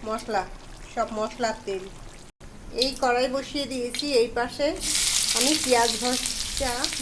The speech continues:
বসিয়ে দিলাম। আমার মাংসটা কষানো কিন্তু হয়েই গেছে, দেখতেই পাচ্ছি। আমি এবার পেঁয়াজ ভাজা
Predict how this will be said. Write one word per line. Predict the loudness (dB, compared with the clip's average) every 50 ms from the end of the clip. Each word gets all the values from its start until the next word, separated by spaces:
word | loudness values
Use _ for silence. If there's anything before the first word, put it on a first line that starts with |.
| 0
বসিয়ে | 2 2 2 2 2 2 0
দিলাম। | 0 -2 -4 -4 -6 -6 -8 -8 -8 -8 -8 -8 -8 -8 -8 -8 -8 -8 -8 -8 -8 -8 -8 -6 -6 -6 -6 -6 -6 -4 -2 0
আমার | 2 4 4 4 4 4 2 0 -2 -4 -6 -6 -6 -6 -6 -6 -6 -6 -6 -6 -2 2
মাংসটা | 2 4 4 2 0 -2 -2 -2 0 0 0 0
কষানো | -2 -2 -2 -2 -2 0 0 0 -2
কিন্তু | -2 -2 -2 -2 0
হয়েই | 2 2 4 4 4 4 2 2 2
গেছে, | 2 0 0 -2 -2 -2 0 0 -2
দেখতেই | -2 -4 -2 -2 -2 0
পাচ্ছি। | -2 -2 -2 0 0 0 0
আমি | 0 0 0 0 0
এবার | 2 2 4 4 2 2 0 -2 -2 -4 -4 -4 -4 -4 -2 0
পেঁয়াজ | 4 6 6 6 6 4 2
ভাজা | 2 2 4 4